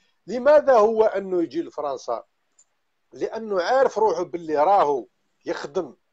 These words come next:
منظف في فرنسا، ولكن عنده الكرامه نتاعو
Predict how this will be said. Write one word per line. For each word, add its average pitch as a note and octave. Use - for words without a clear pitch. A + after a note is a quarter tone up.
منظف F3
في D3
فرنسا، D3
ولكن F#3
عنده F#3+
الكرامه D3
نتاعو G#2